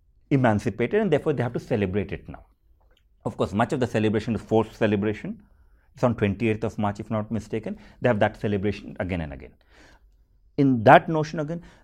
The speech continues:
there is no thanking of Tibetan cadres for working with Chinese cadres to liberate Tibet. All the thanking is of Beijing.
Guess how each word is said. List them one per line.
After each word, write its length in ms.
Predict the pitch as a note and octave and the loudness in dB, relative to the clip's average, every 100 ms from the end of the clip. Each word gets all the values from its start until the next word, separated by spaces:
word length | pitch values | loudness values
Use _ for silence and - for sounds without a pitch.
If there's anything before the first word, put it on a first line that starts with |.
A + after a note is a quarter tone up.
| - | 0
there 180 | B2+ - | 2 4
is 220 | F3+ G3 F#3 | 4 2 2
no 100 | G3+ | -4
thanking 720 | G3+ D#3 D#3 E3+ F#3+ F#3 - - - | -4 -2 -2 -2 -8 -8 -14 -12 0
of 240 | C#3+ - - - _ - | 0 -2 -18 -20 _ 2
Tibetan 340 | F#3 D#3 F3+ A3+ | 4 4 2 0
cadres 600 | - A#2 G2+ C3+ G3 - _ _ _ _ _ _ | 2 2 4 2 0 -10 _ _ _ _ _ _
for 220 | E3 E3+ | 6 6
working 460 | C3 G2+ C#3+ D3 G#3+ | 6 4 4 4 2
with 160 | F#3+ - | 0 2
Chinese 400 | C3 B2 C3+ - | 2 4 2 2
cadres 400 | A2+ F#2 B2 - - _ _ _ _ _ _ _ _ | 0 0 -4 -8 -20 _ _ _ _ _ _ _ _
to 60 | F3+ | 4
liberate 380 | C3+ A2 G#2 G2 | 6 6 2 -2
Tibet. 240 | D#2+ D#2 - - - | -6 -8 -12 -2 8
All 160 | D3 | 10
the 80 | F3+ | 10
thanking 440 | F3+ - C#3 E3 D#3 | 4 0 -2 -2 -2
is 40 | |
of 140 | C#3+ | -2
Beijing. 340 | G#2+ F#2+ - | 0 -4 -6